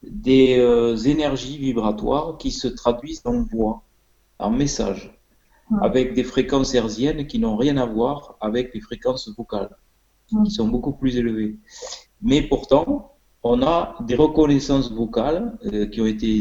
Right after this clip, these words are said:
Speaker 1: étudiées en laboratoire, hein, euh, des voix enregistrées du défunt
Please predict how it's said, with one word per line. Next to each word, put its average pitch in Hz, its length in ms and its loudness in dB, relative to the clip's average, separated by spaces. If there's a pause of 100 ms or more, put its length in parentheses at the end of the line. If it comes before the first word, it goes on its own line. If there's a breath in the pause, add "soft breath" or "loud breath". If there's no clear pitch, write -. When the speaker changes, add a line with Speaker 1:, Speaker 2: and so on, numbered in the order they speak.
(220)
Speaker 1:
étudiées 107 360 -2
en - 80 -2
laboratoire, - 640 -4
hein, - 400 -14
euh, 392 220 0 (540 loud breath)
des 139 220 8
voix 139 500 6
enregistrées 127 1000 -2
du 120 160 -2
défunt 143 500 0